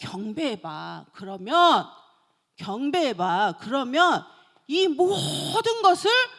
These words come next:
너에게 줄 거야. 그런 권세가 나한테 있어."라고 얘기했어.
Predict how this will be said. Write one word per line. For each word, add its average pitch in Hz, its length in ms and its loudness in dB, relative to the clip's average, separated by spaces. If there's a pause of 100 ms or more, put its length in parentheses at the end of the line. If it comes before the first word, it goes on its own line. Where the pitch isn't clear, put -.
(200)
너에게 208 480 -4
줄 - 340 -10
거야. 254 720 4 (280)
그런 294 260 0
권세가 285 480 2
나한테 262 400 0
있어."라고 262 840 4
얘기했어. 233 560 -4